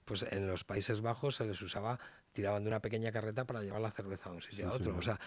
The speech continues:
Speaker 1: a lo largo
Speaker 2: señor.
Speaker 1: de la historia los perros siempre han tenido un, una utilidad. No solamente eso, sino que han trabajado, pero es que os digo lo mismo. Vosotros si os dijeran, "Oye, tienes que estar en casa, ser guapo, bonito y portarte bien, pero cuidado, no tienes que hacer nada, no hay tele, no hay libros, no hay nada, solo ser y estar.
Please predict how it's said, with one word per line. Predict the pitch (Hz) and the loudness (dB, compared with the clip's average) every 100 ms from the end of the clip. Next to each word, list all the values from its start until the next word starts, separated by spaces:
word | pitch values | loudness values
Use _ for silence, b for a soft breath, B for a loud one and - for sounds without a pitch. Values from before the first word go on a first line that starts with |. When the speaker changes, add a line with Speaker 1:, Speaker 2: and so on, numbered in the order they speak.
| B | B
Speaker 1:
a | 107 | 6
lo | |
largo | 107 120 | 8 10
Speaker 2:
señor. | 135 | 10
Speaker 1:
de | |
la | 147 | 10
historia | - 131 143 | 6 4 4
los | 139 | 2
perros | - 127 | 0 0
siempre | 143 135 131 | 0 0 -2
han | |
tenido | 110 110 101 90 | 0 2 2 2
un, | 90 87 120 | -2 -2 0
una | 113 98 | 4 4
utilidad. | 95 85 107 127 - B B B B B - | 2 0 2 2 -2 B B B B B -2
No | 113 | 2
solamente | 131 135 131 92 98 | 6 6 4 2 2
eso, | 127 107 | 4 4
sino | 98 82 | 2 -2
que | 95 | -2
han | 104 | 2
trabajado, | 120 98 - 123 120 | 4 4 4 4 4
pero | 92 95 | 0 -4
es | 92 | -4
que | - 117 | 0 2
os | 104 | 4
digo | 113 135 | 6 6
lo | 101 | 6
mismo. | 131 127 95 | 6 6 4
Vosotros | 98 117 120 | 2 2 4
si | 123 | 4
os | 117 | 4
dijeran, | 104 113 110 | 4 2 4
"Oye, | 127 120 | 4 4
tienes | 107 117 | 4 2
que | 135 | 2
estar | 120 127 | 0 0
en | 110 | 0
casa, | 120 107 90 | -2 -2 -2
ser | - 117 | -2 0
guapo, | 117 120 123 | 0 0 2
bonito | 113 120 127 | 2 2 2
y | 123 | 2
portarte | 113 107 120 127 | 0 0 0 2
bien, | 131 143 - B B B | 4 2 0 B B B
pero | 120 104 | 6 8
cuidado, | 117 123 113 90 | 12 12 12 10
no | 101 110 | 2 2
tienes | 127 127 - | 4 4 4
que | 117 | 2
hacer | 107 117 | 2 0
nada, | 110 110 90 | 2 0 0
no | 95 | 4
hay | 123 | 4
tele, | - 120 107 | 6 4 4
no | 107 | 4
hay | 117 | 4
libros, | 120 113 101 120 | 4 4 4 6
no | |
hay | 147 | 6
nada, | 127 101 92 | 6 2 2
solo | 135 131 | 4 6
ser | 165 160 | 6 4
y | 127 | 4
estar. | 98 - 98 | 2 2 0